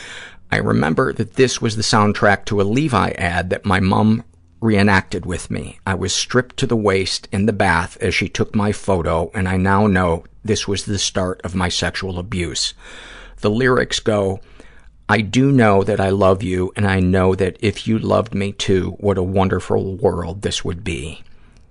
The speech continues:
Shame she didn't and doesn't,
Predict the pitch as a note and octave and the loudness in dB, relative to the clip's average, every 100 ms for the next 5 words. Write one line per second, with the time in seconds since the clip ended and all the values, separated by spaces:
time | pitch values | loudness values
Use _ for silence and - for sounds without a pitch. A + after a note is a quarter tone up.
0 | - - - - G#2 A2 A#2 A2+ - - | -20 -10 -2 2 4 4 4 2 -2 -4
1 | G2+ A2 G2+ G2 - - - - G2+ G2+ | -2 0 2 0 -2 -14 -20 -2 0 2
2 | A2 G#2+ A2+ | 2 2 0